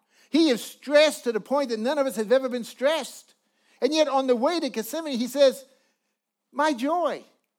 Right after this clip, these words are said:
Now, he, do you think he didn't know he was gonna die on the cross?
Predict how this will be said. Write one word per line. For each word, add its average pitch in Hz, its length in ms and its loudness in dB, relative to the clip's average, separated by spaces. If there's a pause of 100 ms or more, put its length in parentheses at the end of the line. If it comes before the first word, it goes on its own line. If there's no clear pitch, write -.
(1200)
Now, 185 300 0
he, 226 440 -6
do 170 140 -10
you 240 100 -4
think 294 260 -6
he 240 320 -6
didn't 196 300 -8
know 185 220 0
he 208 120 -6
was 160 120 -12
gonna 151 100 -12
die 170 220 -4
on 180 80 -10
the 160 80 -14
cross? 190 460 -10